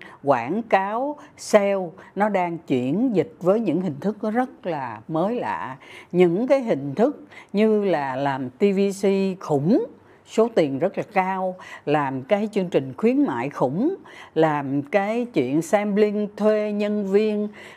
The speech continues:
hình như nó đang bắt đầu thay đổi. Và chỉ một cái cách livestream thôi,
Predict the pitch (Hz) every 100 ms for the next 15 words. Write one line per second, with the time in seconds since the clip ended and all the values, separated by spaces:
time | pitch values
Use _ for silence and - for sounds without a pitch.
0 | - 170 170 143 135 147 196 202 190 214
1 | 214 196 190 190 214 - 143 123 127 185
2 | 175 165 117 156 247 - - - 147 139
3 | 117 _ 185 165 208 320 240 160 - 269
4 | 262 - - - _ 208 202 196 196 -
5 | 220 202 208 233 226 170